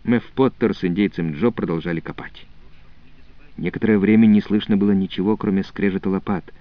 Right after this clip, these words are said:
сбрасывавших землю и гравий. Звук был очень однообразный.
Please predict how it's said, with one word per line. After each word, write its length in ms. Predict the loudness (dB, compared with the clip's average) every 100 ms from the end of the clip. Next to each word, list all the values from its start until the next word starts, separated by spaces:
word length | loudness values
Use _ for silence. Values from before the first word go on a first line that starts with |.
| -20 -18
сбрасывавших 760 | -12 -6 -6 -6 -8 -6 -8 -8
землю 320 | -6 -6 -6
и 20 |
гравий. 420 | -6 -8 -10 -16 -20 -20 -20 -20 -20 -20 -16
Звук 280 | -6 -6 -2
был 140 | -2
очень 240 | -2 -2
однообразный. 720 | -2 0 -2 -2 -4 -6 -14